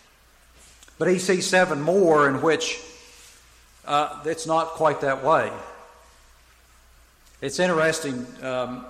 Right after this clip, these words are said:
<clears throat> I try to garden, and, and I didn't realize until a few years ago that, you know, each silk that you see on a corn has to be pollinated in order for it to create a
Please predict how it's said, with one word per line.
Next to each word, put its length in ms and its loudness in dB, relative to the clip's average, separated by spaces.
<clears throat> 760 -20
I 60 -12
try 280 2
to 60 -4
garden, 400 2
and, 160 -4
and 340 -8
I 120 0
didn't 180 2
realize 420 6
until 200 -4
a 40 -2
few 220 -2
years 340 0
ago 320 -2
that, 160 -6
you 100 -6
know, 240 0
each 480 -6
silk 480 -2
that 100 -8
you 120 -16
see 240 -6
on 160 -4
a 60 -12
corn 400 -6
has 220 -8
to 100 -18
be 60 -14
pollinated 680 -6
in 100 -6
order 240 -2
for 220 -8
it 120 -8
to 60 -18
create 380 -6
a 200 -8